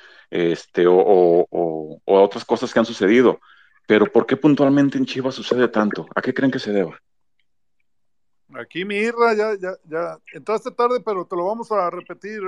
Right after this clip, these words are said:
Speaker 2: amigo Tocas. Ese es, es un tema que,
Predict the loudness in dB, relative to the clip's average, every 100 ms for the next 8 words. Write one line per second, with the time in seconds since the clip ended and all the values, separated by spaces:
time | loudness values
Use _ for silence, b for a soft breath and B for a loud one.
0 | -12 -14 -14 -12 -10 -8 -6 -8 -10 _
1 | _ _ _ _ -14 -8 -8 -10 -10 -10
2 | -10 -16 -6 -4 -4 -4 -6 -4 -8